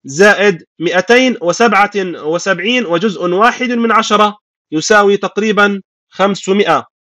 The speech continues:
يتوقع منك أيها الطالب النجيب أن تجيب عن أسئلة تدرب مستقل في الصفحة الثالثة والستين. في التمرين الثاني عشر، قدر ناتج الطرح.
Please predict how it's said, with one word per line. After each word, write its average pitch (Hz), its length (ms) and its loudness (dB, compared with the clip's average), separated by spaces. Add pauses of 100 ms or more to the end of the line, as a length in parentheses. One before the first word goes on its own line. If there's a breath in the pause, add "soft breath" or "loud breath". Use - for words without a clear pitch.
(560)
يتوقع 233 440 0
منك 254 220 -4
أيها 214 300 0
الطالب 247 420 0
النجيب 226 560 0 (400)
أن 160 100 -2
تجيب 196 320 0
عن 196 160 0 (100)
أسئلة 196 340 2
تدرب 220 480 2
مستقل 226 680 0 (180)
في - 60 -12
الصفحة - 520 -4
الثالثة 190 640 0
والستين. 220 580 0 (840)
في - 80 -6
التمرين 202 500 2
الثاني 190 440 0
عشر، 247 480 0 (680)
قدر 214 440 2
ناتج 190 460 0
الطرح. - 540 0